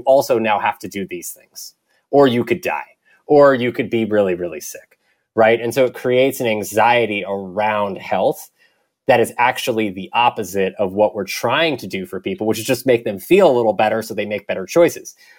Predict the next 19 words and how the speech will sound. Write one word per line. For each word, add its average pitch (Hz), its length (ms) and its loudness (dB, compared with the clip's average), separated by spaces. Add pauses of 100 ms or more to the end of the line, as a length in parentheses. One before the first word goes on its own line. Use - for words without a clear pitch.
(160)
So 131 160 2
the 110 100 2
whole 151 200 4
idea 123 360 2
of 101 100 -2
Apollo 147 560 2
is, 107 180 0
can 113 140 -10
we 107 120 -10
take - 360 -4
that 107 240 -2
data 101 400 -2 (380)
that 107 120 2
we're 107 100 0
getting 127 220 4
from 101 140 -10
your 95 140 -8
Oura 165 280 4
Ring, 104 380 -4